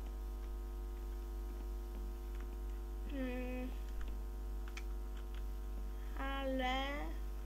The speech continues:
Może tu coś być? No, jest skrzynka.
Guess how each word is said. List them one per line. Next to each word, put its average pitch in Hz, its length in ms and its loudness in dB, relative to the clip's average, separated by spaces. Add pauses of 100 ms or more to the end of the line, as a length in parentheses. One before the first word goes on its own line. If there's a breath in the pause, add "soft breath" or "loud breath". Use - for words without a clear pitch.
(720)
Może - 200 0
tu 262 180 0
coś 269 280 2
być? 294 580 0 (520)
No, 285 120 -2
jest 254 280 0
skrzynka. 285 760 0